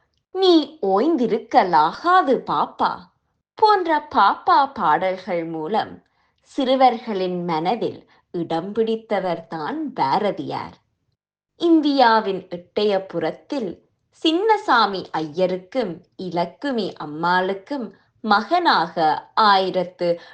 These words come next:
எண்ணூற்றி எண்பத்தி இரண்டாம் ஆண்டு மார்கழியில் அவதரித்தார். நிமிர்ந்த நன்னடை, நேர்கொண்ட பார்வையுடன் யாருக்கும் அஞ்சாதபடி பெண்களை வாழத் தூண்டினார்.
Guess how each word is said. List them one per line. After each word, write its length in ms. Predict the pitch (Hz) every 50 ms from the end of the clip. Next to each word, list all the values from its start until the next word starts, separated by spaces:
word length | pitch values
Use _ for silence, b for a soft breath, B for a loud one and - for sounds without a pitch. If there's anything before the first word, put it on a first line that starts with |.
| B B - 208
எண்ணூற்றி 560 | 208 208 220 254 285 330 320 285 269 - -
எண்பத்தி 600 | 202 190 180 170 170 190 247 320 349 - - -
இரண்டாம் 680 | 269 214 196 165 165 160 160 156 151 165 165 165 165 165
ஆண்டு 500 | 170 170 165 165 165 165 165 160 - - -
மார்கழியில் 1000 | 170 170 165 160 156 151 170 180 - - 208 202 214 208 208 220 214 247 339 415 - _ _ - 190
அவதரித்தார். 880 | 180 156 170 190 185 185 170 160 156 135 - - - 147 139 131 - - _ _ _ _ _ _ _ _ _ _ _ _ _ _ _ _ _
நிமிர்ந்த 720 | - 285 269 262 247 233 220 214 196 196 196 185 185 180
நன்னடை, 760 | 175 180 175 180 185 185 185 180 175 170 180 175 - 220 b b b b b b b
நேர்கொண்ட 960 | - 339 320 311 302 302 370 427 440 - - 349 330 294 277 233 233 202 - - 220
பார்வையுடன் 840 | 175 156 160 202 240 240 240 220 208 180 170 - 156 151 180 - _
யாருக்கும் 880 | - - 185 170 220 190 175 185 190 214 - - - 220 185 165 - _ - -
அஞ்சாதபடி 1200 | 180 165 170 185 185 180 254 240 240 254 262 262 320 370 - - 180 170 180 - 190 151 160 - _ _ _
பெண்களை 640 | - 359 359 330 330 302 320 302 294 277 269 262 233
வாழத் 640 | 185 165 175 151 160 202 277 311 - - - - 196
தூண்டினார். 640 | 180 170 170 165 165 175 165 165 156 139 143 -